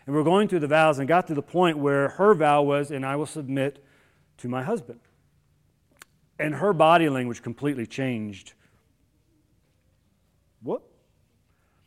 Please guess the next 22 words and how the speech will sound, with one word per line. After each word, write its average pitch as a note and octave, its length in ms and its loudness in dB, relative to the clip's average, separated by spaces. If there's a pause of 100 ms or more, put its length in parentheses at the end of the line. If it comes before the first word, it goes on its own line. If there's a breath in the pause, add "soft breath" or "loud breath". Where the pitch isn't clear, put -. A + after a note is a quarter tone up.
(160)
And D#3 100 -6
so F#3 120 2
I, E3+ 120 8
I E3 120 2
went F3 180 0
to D3 60 -10
some C#3+ 160 -10
scripture, C#3 420 -4
First - 300 -6
Peter D#3 240 -2
three D3 180 -6
one, D3 300 -2
"Wives, D3 400 2
be C#3 140 -6
subject C#3+ 420 -6
to C3 40 -8
your B2 100 -8
husbands." B2+ 440 -8
Ephesians C3 380 -6
chapter C3 280 -6
five, D3+ 380 0
"Wives, C#3 400 0